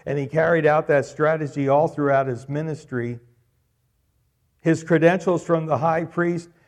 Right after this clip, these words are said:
no doubt, opened doors for him,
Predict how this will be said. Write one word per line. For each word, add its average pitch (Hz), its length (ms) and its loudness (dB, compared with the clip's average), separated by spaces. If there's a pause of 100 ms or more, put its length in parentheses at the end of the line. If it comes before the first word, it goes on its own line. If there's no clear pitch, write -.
(140)
no 170 420 4
doubt, 156 520 4
opened 147 440 -2
doors 143 560 2
for 123 360 -2
him, 110 400 -6